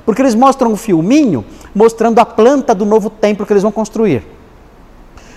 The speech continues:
E o novo templo que eles vão construir, além do espaço do templo mesmo, vai ter lanchonete, cafeteria, Ó, é um templo show, né? Eu gostei, falei, "Nossa, acho que eu vou virar."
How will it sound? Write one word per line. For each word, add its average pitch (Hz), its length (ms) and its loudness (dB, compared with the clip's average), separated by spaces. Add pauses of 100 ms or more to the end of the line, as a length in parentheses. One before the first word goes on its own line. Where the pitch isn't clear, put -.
(180)
E 139 120 0
o 156 60 4
novo 220 260 4
templo 175 280 -2
que 180 80 -2
eles 151 100 -2
vão 147 80 -2
construir, 165 480 -2
além 151 360 2
do 185 80 -2
espaço 160 520 -2
do 139 140 -4
templo 135 420 -4
mesmo, 160 380 2 (260)
vai 180 160 2
ter 180 180 0
lanchonete, 143 1300 -2 (640)
cafeteria, 139 1120 -2 (580)
Ó, 180 80 2
é 202 80 6
um 214 100 0
templo 233 420 -2
show, - 480 -2 (100)
né? - 120 -14 (160)
Eu 226 100 2
gostei, 330 400 0
falei, 254 180 -8
"Nossa, 294 260 -4
acho - 80 -10
que 294 60 -8
eu 285 80 -2
vou 269 120 -2
virar." 269 380 -2